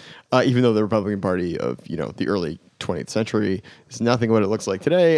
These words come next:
And, but he was also famous for trust busting, which the Republican Party's like, "No, we should probably just have, like, five companies in America. <laughs> I think we just, we just need one food company." And, like, we were very pro-business. And by pro-business, I mean, we're, we're very pro the, like, five or six businesses that run all consumer goods and everybody,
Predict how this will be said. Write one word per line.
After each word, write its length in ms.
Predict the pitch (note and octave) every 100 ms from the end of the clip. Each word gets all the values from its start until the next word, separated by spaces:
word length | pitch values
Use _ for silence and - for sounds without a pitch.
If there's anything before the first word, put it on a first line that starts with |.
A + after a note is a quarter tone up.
| C#3+
And, 80 |
but 140 | C3 A#2+
he 100 | B2+
was 100 | A#2+
also 200 | A#2 A#2+
famous 260 | B2 A2+
for 140 | - A2+
trust 360 | - D3 C3
busting, 440 | - A2 - A#2 G#2+
which 180 | G#2 -
the 100 | A2
Republican 380 | G#2+ A2 G#2
Party's 260 | G#2 G#2 G2
like, 120 | G2+
"No, 200 | D#3 D3
we 120 | D3
should 120 | D#3 C#3+
probably 240 | C#3+ A#2+
just 140 | A2
have, 160 | A#2 A2
like, 160 | G#2 -
five 380 | - G#2 G2
companies 420 | - F#2+ D2 D#2+ F#2+
in 60 |
America. 420 | E2+ - - - -
<laughs> 40 |
I 60 | C3+
think 360 | - G3+ E3+
we 60 | F#3+
just, 240 | D#3 - F#3+ F#3+ F#3+ B2+
we 80 | D3
just 120 | D#3
need 120 | D3
one 280 | B2 D3 F3+
food 280 | D3+ F3 D#3
company." 600 | E3+ D#3+ D3+ D#3+ D#3+ D#3
And, 120 | C3 B2 B2+
like, 160 | D3 C3+
we 80 | A#3
were 220 | C4+ C#4
very 220 | C4 C4
pro-business. 580 | G3 G#3+ F#3 F#3 C3+ -
And 240 | C3+ C3
by 120 | C3
pro-business, 520 | B2 D3 C3 B2+ A2+ G#2
I 20 |
mean, 180 | A2+ G#2+
we're, 80 | G2
we're 180 | B2+ A#2+
very 240 | A#2 A#2+ A2+
pro 400 | A#2+ A2+ A2 G2 - -
the, 120 | B2+ A#2
like, 200 | G#2 F#2
five 300 | - G#2 F#2+
or 60 |
six 240 | F2 G#2 -
businesses 520 | A2 G2 F#2 G#2+ G2
that 140 | G#2
run 240 | F#2 G#2 F#2+
all 200 | G2 G2+
consumer 440 | A2 - G#2+ G2+
goods 300 | G2+ G2+ F2+
and 160 | G2+ G2
everybody, 380 | G2+ G#2 G2+